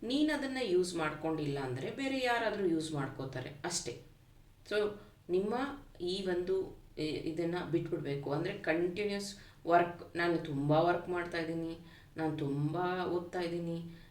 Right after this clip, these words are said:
ನಾನು ತುಂಬಾ ಕಷ್ಟಪಡ್ತಾ ಇದ್ದೀನಿ." Finally ತುಂಬ ತುಂಬ ಇಂದ ಏನ್ ರಿಸಲ್ಟ್ ಬಂತು? ನೀವು ರಿಸಲ್ಟ್ ಬರ್ದಲೇ ಏನೋ ಮಾಡ್ತಿದ್ದೀರಾ ಅಂದ್ರೆ,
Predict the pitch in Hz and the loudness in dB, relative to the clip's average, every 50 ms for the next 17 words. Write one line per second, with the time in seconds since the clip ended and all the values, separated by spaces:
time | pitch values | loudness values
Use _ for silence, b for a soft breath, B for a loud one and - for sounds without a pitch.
0 | B - 165 165 160 160 160 156 147 147 160 170 165 170 170 165 160 175 185 190 | B -6 -4 -2 -2 -2 -2 -2 0 2 2 2 0 0 0 0 0 0 2 2
1 | 196 196 190 147 - - - - - 170 - - - 180 165 175 170 170 170 165 | 2 2 0 -2 -6 -12 -16 -14 -12 -10 -8 -4 -4 -2 -2 0 -2 -2 0 0
2 | 170 170 165 170 165 165 165 165 165 B B B B B B B B B - - | -2 0 0 -2 -2 -2 -2 -4 -6 B B B B B B B B B -16 -6
3 | - 190 185 196 214 240 262 269 254 254 254 269 262 - - 208 208 202 233 240 | 0 2 2 2 2 2 0 0 0 -2 -2 -4 -4 -4 -4 -6 -2 0 2 0
4 | 240 - 240 226 233 233 233 226 226 226 233 226 208 170 - - - 175 175 185 | 2 0 -2 -2 0 0 0 0 0 -2 -2 0 0 0 -2 -2 2 4 4 4
5 | 220 247 233 226 220 214 202 208 208 202 196 185 185 185 180 175 170 170 170 170 | 4 2 -2 -4 -4 -4 -2 -2 -2 -4 -4 -2 -2 -2 -2 -2 -4 -6 -8 -6
6 | 170 170 170 170 - - b b b b b b b b - 175 175 185 190 196 | -6 -8 -10 -12 -16 -20 b b b b b b b b 0 2 4 4 4 4
7 | 202 202 208 208 - 165 151 156 160 156 160 190 214 240 240 - - 170 151 151 | 2 0 0 0 0 2 2 2 2 2 2 0 0 0 -2 -4 -6 -4 0 0
8 | 147 151 160 160 160 - 208 214 214 226 226 233 233 220 - 185 180 190 214 208 | 2 2 2 0 2 6 6 6 6 4 2 0 0 -2 -2 -2 0 0 0 0
9 | 180 156 151 160 185 196 - - 226 202 208 214 202 202 190 175 160 143 143 143 | 0 0 0 0 0 -2 -4 -8 -8 -4 -2 0 0 0 0 0 -2 -2 -2 -2
10 | 147 156 202 254 285 | -2 -4 -4 -4 -6